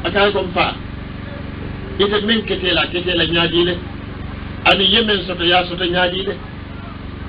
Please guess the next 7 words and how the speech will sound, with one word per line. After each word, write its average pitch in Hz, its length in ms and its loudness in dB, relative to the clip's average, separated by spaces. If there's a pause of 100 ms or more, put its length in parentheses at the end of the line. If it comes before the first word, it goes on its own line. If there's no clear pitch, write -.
(560)
Aka 185 400 4
ko 180 100 -2
kabirin 175 500 2
fata 151 340 2 (320)
na 175 160 4
junu 170 180 2
bolle 156 480 2